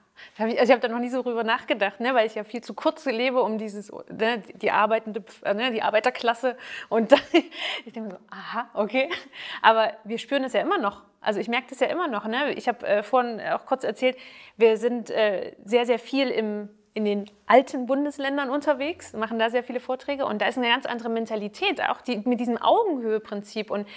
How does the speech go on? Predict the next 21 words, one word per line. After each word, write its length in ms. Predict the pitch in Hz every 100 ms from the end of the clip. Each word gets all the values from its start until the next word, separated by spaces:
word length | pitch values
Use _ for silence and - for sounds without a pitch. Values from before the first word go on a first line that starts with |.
| - -
wir 100 | 226
haben 80 | 233
viele, 240 | 302 381
viele 240 | 381 294 247
Jahre 460 | 226 302 311 277 - - -
ganz 440 | - 349 427 - 233
wenig 340 | 311 359 294
hier 200 | - 302
im 120 | 240 - _
Osten, 500 | - 330 - - 233
sag 200 | 226 226
ich 100 | 240
mal, 180 | 233 226
gemacht, 540 | 226 214 269 - - 214
weil 260 | 214 226
viele 300 | 226 302 339
Betriebe 460 | 285 - 285 277 -
auch 100 | 247
für 140 | 247
uns 280 | 247 294 -
als, 300 | - 220